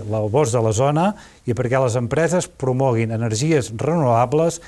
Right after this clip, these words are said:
i que tinguin un impacte positiu al territori. Adequarem la Capella del Roser com a lloc d'estada dels cavallets, gegants i mulassa pel seu gran valor patrimonial, cultural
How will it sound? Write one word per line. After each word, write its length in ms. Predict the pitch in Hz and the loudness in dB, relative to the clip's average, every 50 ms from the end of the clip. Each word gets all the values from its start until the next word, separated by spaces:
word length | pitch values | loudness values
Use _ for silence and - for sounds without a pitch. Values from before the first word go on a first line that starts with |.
| - - - - 123 | -20 -20 -16 -8 -6
i 80 | 113 | -4
que 140 | - 131 117 | -2 -2 -2
tinguin 300 | - 151 147 147 151 139 | 0 -2 0 0 -2 -2
un 80 | 135 127 | -2 -2
impacte 540 | 123 120 113 - 143 143 135 - - 127 113 98 - - - | -2 -4 -2 0 0 0 0 -2 -2 -2 -2 -2 -4 -6 -4
positiu 540 | 160 160 131 139 120 - 135 139 147 147 143 - - - - - - - 131 | -2 0 0 0 0 0 0 0 0 0 -2 -8 -18 -20 -20 -20 -12 -4 -2
al 80 | 127 117 | -2 0
territori. 560 | - 139 127 127 120 98 117 104 95 90 87 80 82 - - - - - - - - - - - - _ _ - | 0 0 0 0 0 2 0 0 0 -2 -4 -8 -10 -14 -18 -20 -20 -20 -20 -20 -20 -20 -20 -20 -20 _ _ -4
Adequarem 480 | 110 120 131 117 131 127 127 151 165 170 | 0 0 0 2 2 2 2 4 2 2
la 140 | 160 139 120 | 2 0 2
Capella 320 | 147 127 113 139 123 131 127 | 0 0 2 2 2 2 2
del 160 | 120 123 113 | 2 2 2
Roser 460 | 110 113 117 104 113 147 160 180 220 233 - - - - - - - - - - _ _ _ _ - - - | 2 0 0 2 4 4 6 4 4 0 -4 -10 -20 -20 -20 -20 -20 -20 -20 -20 _ _ _ _ -18 -6 -4
com 140 | 110 117 123 | 0 0 2
a 40 | 127 | 4
lloc 200 | 156 170 139 131 | 2 2 2 2
d'estada 400 | 135 120 - - 147 135 127 120 | 0 0 0 0 0 0 2 2
dels 160 | 120 113 107 - | 0 0 -2 -2
cavallets, 560 | - 117 104 113 113 131 147 156 151 147 - - | -4 -2 -2 0 2 2 2 2 2 0 0 -2
gegants 380 | 120 113 117 120 117 110 95 107 | -2 0 0 0 0 0 -2 -2
i 60 | 104 107 | -2 -2
mulassa 540 | 107 113 131 151 147 - - 180 190 208 202 - - - - - - - - | -2 0 2 2 2 2 0 0 0 0 -2 -4 -12 -20 -20 -20 -20 -20 -10
pel 160 | - 117 110 | -6 -4 -4
seu 220 | - - 143 127 120 | -2 0 0 0 0
gran 240 | 131 139 131 127 120 | 0 0 0 0 0
valor 300 | 117 117 123 117 110 - | 0 2 2 0 0 0
patrimonial, 800 | 117 107 - 135 151 147 139 131 120 123 123 131 147 165 180 - - - - - _ - | -4 -4 -2 -2 -2 0 -2 -2 0 0 2 2 2 2 0 -4 -8 -20 -20 -20 _ -10
cultural 600 | - 147 147 123 - 123 120 127 127 131 135 131 | -6 -4 -4 -4 -2 0 2 2 4 2 2 0